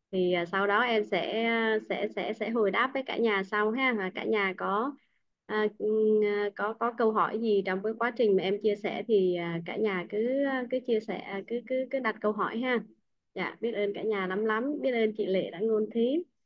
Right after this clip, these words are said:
Dạ. À, em xin phép di chuyển, à, chắc là em ngồi ở đây cả nhà cũng thấy được ha.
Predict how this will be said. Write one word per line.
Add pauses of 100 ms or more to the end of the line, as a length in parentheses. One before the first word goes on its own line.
(380)
Dạ. (1400)
À,
em
xin
phép
di
chuyển,
à, (640)
chắc
là
em
ngồi
ở
đây
cả
nhà
cũng
thấy
được
ha.